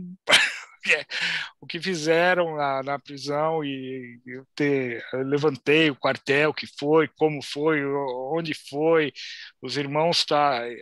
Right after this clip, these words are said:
estavam, os dois irmãos estavam vivos, hoje só um irmão tá vivo também, contou a história. A prima Terezinha, que tava junto também,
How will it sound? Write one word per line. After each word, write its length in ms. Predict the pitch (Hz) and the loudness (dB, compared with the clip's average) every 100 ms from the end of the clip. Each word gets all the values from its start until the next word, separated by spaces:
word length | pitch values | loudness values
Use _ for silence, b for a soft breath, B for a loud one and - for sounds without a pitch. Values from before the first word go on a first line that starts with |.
| - - | -16 -8
estavam, 640 | - - 143 147 139 123 113 _ _ _ - | -6 0 2 2 2 -2 -6 _ _ _ -16
os 480 | 113 98 107 113 - | -14 -12 -10 -6 2
dois 240 | 160 156 | 2 4
irmãos 300 | 131 135 131 | 2 2 0
estavam 280 | 131 123 123 | 0 -2 -2
vivos, 200 | 143 156 | 0 2
hoje 240 | 143 123 | 0 -2
só 260 | 113 147 131 | -4 0 2
um 300 | 123 139 139 | 0 -6 -6
irmão 300 | 127 131 131 | -4 -4 -4
tá 140 | 127 | -4
vivo 360 | 117 131 147 139 | -4 -2 -2 -4
também, 340 | 120 123 143 | -6 -4 -4
contou 300 | 139 120 - | -6 -10 -6
a 40 | 117 | -4
história. 440 | - 147 151 139 B B B B B - - | 0 2 4 4 B B B B B -12 2
A 140 | 160 | 2
prima 320 | - 175 180 | 4 2 2
Terezinha, 400 | 156 147 135 151 | 2 2 2 0
que 60 | 143 | -2
tava 220 | 139 139 | -4 -4
junto 360 | 120 143 151 - | -6 -8 -10 -8
também, 400 | 139 127 135 147 | -4 -2 0 -2